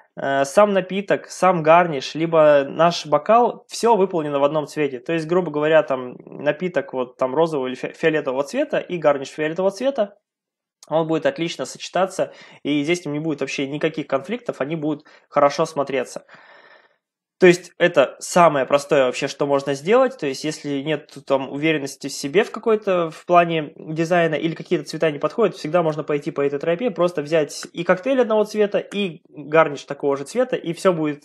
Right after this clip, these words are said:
э, идеально смотреться. Вот тоже один из вариантов, когда, э, и напиток, и гарниш выполнены в одной цветовой гамме, у нас получаются вот такие вот, э, вот такие вот коктейли. То есть выглядят гармонично и классно,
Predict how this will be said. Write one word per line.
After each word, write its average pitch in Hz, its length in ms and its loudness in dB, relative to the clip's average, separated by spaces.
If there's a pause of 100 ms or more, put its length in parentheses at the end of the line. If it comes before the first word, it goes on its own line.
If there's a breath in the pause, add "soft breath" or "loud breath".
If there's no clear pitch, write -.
(140)
э, 139 220 -2 (100)
идеально 180 400 2
смотреться. 143 580 -6 (440 loud breath)
Вот 214 240 0
тоже 160 260 2
один 143 240 -2
из 135 100 -6
вариантов, 214 420 -4
когда, 143 380 -2 (880)
э, 127 360 -6 (200)
и 139 100 -8
напиток, 147 560 -4 (120)
и 135 260 -6
гарниш 139 500 0
выполнены 135 460 -6
в 127 60 -4
одной 131 200 -6
цветовой 135 340 -4
гамме, 233 360 -4 (280 loud breath)
у - 40 -8
нас 175 120 -2
получаются 135 760 -4
вот 143 220 -8
такие 151 340 -6
вот, 139 280 -4 (440)
э, 123 680 -4 (760)
вот - 180 -20
такие 165 280 -4
вот 143 140 -4
коктейли. 131 540 -6 (100)
То 139 80 -2
есть 131 220 -6
выглядят 160 480 -2
гармонично 196 640 -4
и 196 80 -6
классно, 180 380 -4